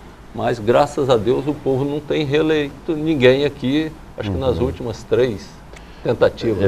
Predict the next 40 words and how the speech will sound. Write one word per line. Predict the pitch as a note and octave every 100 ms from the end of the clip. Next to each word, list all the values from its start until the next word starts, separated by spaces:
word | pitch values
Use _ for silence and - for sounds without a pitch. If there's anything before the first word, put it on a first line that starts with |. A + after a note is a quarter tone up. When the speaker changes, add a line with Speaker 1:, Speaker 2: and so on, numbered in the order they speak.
| F#2+
Speaker 2:
Eleições, | F2+ F2 E2+ E2 D#2+
né? | F2+ F2+ - - - -
Tá | G3
joia, | F#2+ A#2+ C3 A#2+
quero | D#3+
agradecer | C#3+ C3 -
muito | B2 A#2+
a |
presença | B2 A2+ A#2 A2+
do |
doutor | A#2 B2 A2
Luciano, | G#2+ C3+ E3+
falando | E3+ D3+ C3+
desse | B2+ G3
encontro | - D3+ G3+ - G#3 G#3
nesta | B2 A#2 A#2+ - A#2+
segunda-feira. | - A2+ C3 G2+ - B2 F3+ G#3
Qualquer | - -
pessoa | F#4+ - D4
pode | G4 F#4+
participar | G4+ - C3+ C3+
desse | A2 A#2
encontro | G2+ F2+ E2
lá, | D#2 D2+
Speaker 1:
É, | E3
Speaker 2:
é | E3+
aberto | B2+ B2 C3 A2
Speaker 1:
o, |
Speaker 2:
ao | G#2+
público. | - C3
Speaker 1:
o |
encontro | B2 G#2 A2+ B2 C3 B2+ A2
hoje | G2 G#2+ D3 B2+ G#2
que | -
vai | G#2+ G#2
acontecer | - G2 G2+ - G#2
na | G2+
Câmara | G2+ G#2 G2+ G2
Municipal, | F#2+ F#2+ F#2 F2 F2+ - G#2+ B2+ C3
né, | A2+ D3 F3